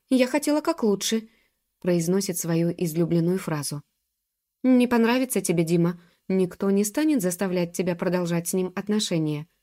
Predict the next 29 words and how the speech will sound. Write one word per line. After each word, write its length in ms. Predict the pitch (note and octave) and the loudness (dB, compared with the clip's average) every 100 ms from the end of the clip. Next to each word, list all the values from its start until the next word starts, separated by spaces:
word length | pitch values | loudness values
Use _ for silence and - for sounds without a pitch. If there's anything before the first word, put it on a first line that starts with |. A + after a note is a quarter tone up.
| _ _ _ _ | _ _ _ _
Но 200 | A#3 A3+ | 0 2
надо 300 | A3 B3 C4+ | 4 2 0
же 100 | C#4+ | 0
попробовать, 640 | D4+ D#4+ D4 E3+ E3 E3+ - _ _ _ | 0 0 2 2 0 -2 -8 _ _ _
с 100 | - | -10
чего-то 360 | - F3+ G#3+ C4+ | -4 -2 0 2
начинать, 640 | D4 - E4+ G3 F#3 G#3+ | 0 4 4 4 2 2
а 40 | A#3 | 0
не 120 | A3+ | 2
стоять 460 | - A#3 G#3+ G#3 | 0 2 2 2
на 120 | A3 G#3+ | 2 4
месте. 540 | G#3+ G#3+ - A3 G#3+ _ _ _ _ _ _ _ | 4 2 0 -2 -2 _ _ _ _ _ _ _
К 100 | - | -4
тому 320 | A#3+ A3+ A3+ | 0 2 2
же 380 | G#3 A3 A3 G#3+ _ _ _ | 2 0 0 -2 _ _ _
тебе 260 | - G3 F3+ | -4 0 2
не 120 | F3+ | 2
понадобится 640 | F3+ G3 E3+ E3 F3 F3 | 0 0 0 0 -2 -4
влезать 360 | F3 F3+ F3 E3 | -2 -2 0 -2
в 40 | |
долги 400 | D#3+ F3 E3+ F#3+ | 0 0 2 0
при 180 | C4+ B3+ | 0 -2
покупке 440 | A#3+ F3 F3 - F3 | -4 -4 -6 -4 -4
квартиры. 600 | F#3+ G3 - D#3+ E3 E3+ _ _ _ _ | -4 -6 -4 -4 -4 -10 _ _ _ _
У 80 | B3+ | 2
Димы 280 | G#3 A3 G#3 | 4 4 4
своя 420 | G3+ G3 F3 E3 | 2 0 0 2
жилплощадь 680 | F#3+ C4+ C4 C4+ C4 C4+ C#4 | 2 0 2 0 0 -2 0
есть». 380 | C#4 C4+ - | -2 -2 -10